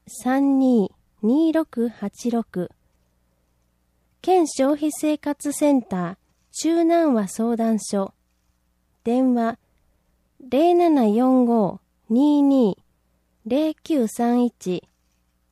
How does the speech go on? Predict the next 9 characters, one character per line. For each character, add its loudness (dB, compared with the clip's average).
フ -4
ァ -2
ッ -20
ク -6
ス -8
零 0
七 2
四 2
五 0